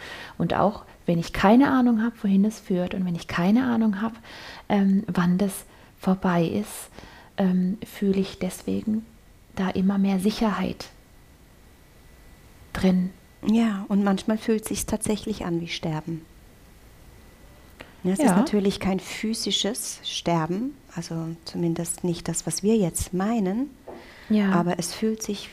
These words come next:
Speaker 2: trotzdem an, als müsse manchmal in uns was gehen.
Speaker 1: Ja.
Speaker 2: Ja,
Speaker 1: Ja,
Speaker 2: also
Speaker 1: ich denk, das kann, kann jeder nachvollziehen,
Speaker 2: Ja.
Speaker 1: der schon mal an dem Punkt war, wo er nicht mehr wusste, wo vorne und hinten ist, vor
Speaker 2: Ja.
Speaker 1: lauter Fühlen.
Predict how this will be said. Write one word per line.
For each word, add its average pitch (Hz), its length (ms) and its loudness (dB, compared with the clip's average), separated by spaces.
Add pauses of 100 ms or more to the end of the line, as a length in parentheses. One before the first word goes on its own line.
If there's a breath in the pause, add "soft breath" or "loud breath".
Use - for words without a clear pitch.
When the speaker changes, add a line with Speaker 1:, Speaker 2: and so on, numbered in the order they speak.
(140)
Speaker 2:
trotzdem 220 480 -4
an, 185 200 -2
als - 280 -6
müsse 196 480 -2
manchmal 165 640 0 (600 loud breath)
in 175 220 0
uns 180 340 -2
was - 380 -8
gehen. 165 440 8 (1500 loud breath)
Speaker 1:
Ja. 202 300 2 (280)
Speaker 2:
Ja, 202 280 2 (140)
Speaker 1:
Ja, 208 140 0
Speaker 2:
also - 180 2
Speaker 1:
ich 175 60 -6
denk, 233 180 0
das 226 140 -2
kann, 214 300 0 (160)
kann 220 200 2
jeder 233 280 0
nachvollziehen, 240 640 4
Speaker 2:
Ja. 226 80 0
Speaker 1:
der - 20 -2
schon 226 200 -2
mal 233 140 2
an 214 120 0
dem 196 120 0
Punkt 220 340 2
war, 247 180 -2
wo 202 120 0
er 190 80 0
nicht 220 280 0
mehr 247 180 0
wusste, 196 340 -8
wo 190 80 -2
vorne 175 380 -4
und 180 80 -2
hinten 170 400 -4
ist, - 260 -8
vor 214 120 -4
Speaker 2:
Ja. 202 60 2
Speaker 1:
lauter 185 340 -2
Fühlen. 180 460 -2